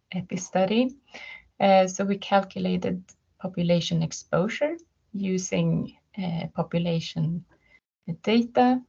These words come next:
uh, and, and we can see that the highest exposure was seen in the southern parts of the grid, as expected, uh,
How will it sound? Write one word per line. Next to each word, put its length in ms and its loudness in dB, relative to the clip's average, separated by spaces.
uh, 420 2
and, 380 -2
and 340 2
we 140 -2
can 220 0
see 360 2
that 260 0
the 140 2
highest 640 2
exposure 640 6
was 260 2
seen 460 4
in 180 2
the 100 2
southern 520 2
parts 460 0
of 120 -12
the 140 -20
grid, 280 2
as 200 0
expected, 680 0
uh, 580 2